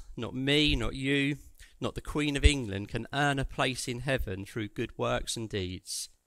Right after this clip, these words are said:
You know, the Queen's life of service was amazing,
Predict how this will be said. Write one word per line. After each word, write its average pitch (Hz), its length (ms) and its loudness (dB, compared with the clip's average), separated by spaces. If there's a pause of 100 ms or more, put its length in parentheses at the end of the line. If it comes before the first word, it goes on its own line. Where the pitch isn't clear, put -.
(1160)
You 143 60 -2
know, 139 120 8
the 131 80 6
Queen's 170 440 4
life 156 240 8
of 139 120 2
service 143 540 4
was 147 220 2
amazing, 120 640 0